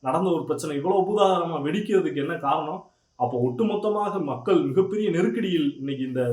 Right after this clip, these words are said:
சேட்டுகள் மார்வாடிகள் தள்ளி இருக்கிறார்கள் அப்படிங்கிறத தான் பா-, பார்க்க வேண்டியது இருக்குது.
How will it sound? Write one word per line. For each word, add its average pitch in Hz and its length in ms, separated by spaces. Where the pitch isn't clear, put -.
சேட்டுகள் 160 340
மார்வாடிகள் 127 520
தள்ளி 165 240
இருக்கிறார்கள் 139 580
அப்படிங்கிறத 117 300
தான் 135 200
பா-, 131 180
பார்க்க 165 260
வேண்டியது 131 300
இருக்குது. 117 440